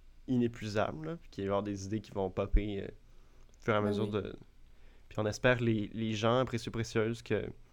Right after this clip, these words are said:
Speaker 1: ça a éveillé des choses en vous, des idées, des réflexions. On espère que
Speaker 2: Mhm.
Speaker 1: vous avez apprécié, que on vous a pas, euh, fait de la
Speaker 2: Ouais.
Speaker 1: peine.
Speaker 2: Puis là, c'est le temps de vous parler de notre sponsor. Non, c'est pas vrai, on n'a pas de sponsor.
Speaker 1: <laughs>
Speaker 2: Mais vous pourriez l'être.
Speaker 1: Brilliant,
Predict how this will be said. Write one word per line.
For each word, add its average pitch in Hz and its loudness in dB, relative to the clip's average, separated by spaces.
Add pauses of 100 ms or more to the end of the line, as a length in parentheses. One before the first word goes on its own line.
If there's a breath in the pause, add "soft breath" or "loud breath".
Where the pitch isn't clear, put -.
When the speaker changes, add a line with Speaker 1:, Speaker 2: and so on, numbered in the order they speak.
(400 soft breath)
Speaker 1:
ça - -4
a 107 2
éveillé 113 0
des 117 2
choses 117 0
en 110 2
vous, 107 -6 (680 soft breath)
des 110 0
idées, 117 2
des 120 4
réflexions. 110 -4 (840 soft breath)
On 113 -2
espère 110 0
que 113 2
Speaker 2:
Mhm. 107 4
Speaker 1:
vous 110 -2
avez 101 0
apprécié, 101 -2 (1080)
que 104 -2 (140)
on 113 -4
vous 101 -4
a 101 -4
pas, 104 -4
euh, 98 -4 (1200 soft breath)
fait 117 0
de 104 -4
la 104 0
Speaker 2:
Ouais. 107 0
Speaker 1:
peine. 107 -4 (1400 soft breath)
Speaker 2:
Puis - -4
là, 233 6
c'est 247 0
le - -4
temps 226 4
de 220 2
vous 202 -4
parler 208 4
de 220 2
notre 190 0
sponsor. 233 2
Non, 220 4
c'est - -2
pas 254 6
vrai, 269 4
on 277 8
n'a 262 12
pas 233 10
de - -4
sponsor. 226 6
Speaker 1:
<laughs> - 2
Speaker 2:
Mais 294 10
vous 220 -2
pourriez 254 4
l'être. 247 6
Speaker 1:
Brilliant, 135 8